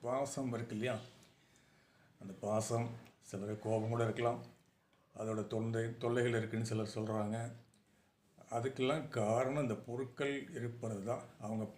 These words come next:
ஞாபகார்த்தம் ஒரு சில விஷயம் வச்சுக்கலாம், ஒரு பேனா, ஒரு டைரி, அது மாதிரி விஷயங்களை வச்சுக்கலாம். இப்போ பெண்களாக இருந்தால் ஒரு மூக்குத்தி, எங்க அம்மாவோட கம்மல்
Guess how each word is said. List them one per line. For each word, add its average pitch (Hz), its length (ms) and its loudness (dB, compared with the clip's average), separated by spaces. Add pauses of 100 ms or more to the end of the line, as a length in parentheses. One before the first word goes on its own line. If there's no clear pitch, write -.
(260)
ஞாபகார்த்தம் 139 720 2
ஒரு 139 120 4
சில 135 160 4
விஷயம் 135 280 2
வச்சுக்கலாம், 131 380 2 (100)
ஒரு 101 140 -8
பேனா, 113 500 2 (1200)
ஒரு 113 380 -4 (420)
டைரி, 113 440 2 (160)
அது 101 160 -4
மாதிரி 127 220 2
விஷயங்களை 131 340 4
வச்சுக்கலாம். 120 340 0 (440)
இப்போ 113 180 -6
பெண்களாக 113 280 2
இருந்தால் 110 260 2
ஒரு 110 120 2
மூக்குத்தி, 113 400 -2
எங்க 117 340 -2
அம்மாவோட 107 340 2
கம்மல் 107 380 2